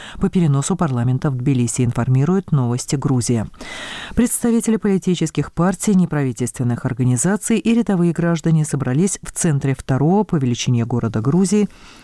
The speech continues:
чтобы призывать политические круги и общественность объединиться для борьбы за то, чтобы парламент оставался в Кутаиси.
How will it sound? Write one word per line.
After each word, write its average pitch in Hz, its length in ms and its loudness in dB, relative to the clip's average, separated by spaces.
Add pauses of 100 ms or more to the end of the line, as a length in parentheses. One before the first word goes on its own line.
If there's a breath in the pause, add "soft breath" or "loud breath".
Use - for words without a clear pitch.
(100)
чтобы 262 380 0
призывать 208 520 0
политические 139 720 -2
круги 127 300 0
и 123 40 2
общественность 202 720 0
объединиться 143 800 0
для 165 140 2
борьбы 123 340 -2
за 110 160 -2
то, 202 240 0 (280 loud breath)
чтобы 240 280 0
парламент 156 520 0
оставался 127 640 -4
в - 40 -10
Кутаиси. 113 640 -2